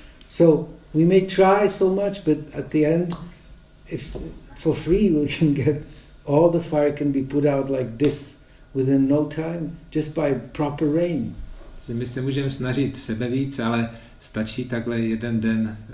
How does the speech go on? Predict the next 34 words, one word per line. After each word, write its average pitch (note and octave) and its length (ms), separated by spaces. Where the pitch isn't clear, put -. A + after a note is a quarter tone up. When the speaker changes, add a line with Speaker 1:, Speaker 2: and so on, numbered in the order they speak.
Speaker 2:
eh, - 20
déšť A2 560
a F#2 320
celý G2 340
ten G2 160
požár F#2 480
může F2+ 160
být F2+ 140
uhašen. F2 520
Speaker 1:
Yes. D3 160
So, C3+ 320
nature E3+ 440
is E3 180
so F#3 200
powerful, E3 460
but F3+ 160
it's D#3+ 220
controlled E3 420
by D#3 180
God. G#2+ 200
Speaker 2:
Že G#2 140
příroda C3+ 520
je B2 200
mocná, B2 460
ale A2+ 260
ona C3 200
je B2+ 200
ovládána A#2+ 540
Bohem. A2+ 320
Speaker 1:
And C#3 160
we E3 160
cannot E3+ 340
control C#3 360
nature. A#2+ 420